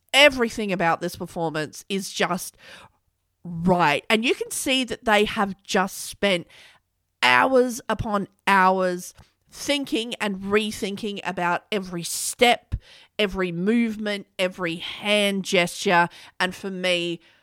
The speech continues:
this pays off. This performance is, I think, timeless. Pure elegance. Pure elegance, pure class, never goes out of style.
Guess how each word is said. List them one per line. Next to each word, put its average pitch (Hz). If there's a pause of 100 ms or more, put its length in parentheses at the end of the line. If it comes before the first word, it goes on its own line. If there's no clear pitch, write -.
(360)
this 208
pays 185
off. 160
This 240
performance 175
is, 156 (460)
I 175
think, 165
timeless. - (460)
Pure 320
elegance. 180 (180)
Pure 339
elegance, 233 (180)
pure 262
class, 175
never 170
goes 165
out 147
of 151
style. -